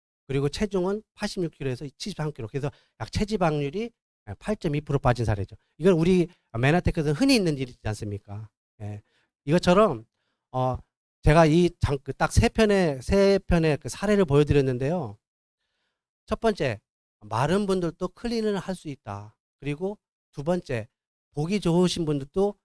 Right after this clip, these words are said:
알고 보면 독소가 많이 쌓였기 때문에 주기적으로 클린을 해줘야 된다. 그리고 세 번째, 어,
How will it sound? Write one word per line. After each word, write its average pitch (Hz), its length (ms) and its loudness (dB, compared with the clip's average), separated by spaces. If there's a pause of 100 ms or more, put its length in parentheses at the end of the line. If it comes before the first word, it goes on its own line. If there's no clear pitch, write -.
(120)
알고 147 320 -2
보면 143 500 -4
독소가 139 360 -4
많이 127 220 0
쌓였기 170 320 -4
때문에 123 300 -4
주기적으로 131 500 -8
클린을 180 340 -6
해줘야 185 220 -4
된다. 104 460 -14 (260)
그리고 131 100 -8
세 196 140 2
번째, 165 380 -4 (320)
어, 107 120 -16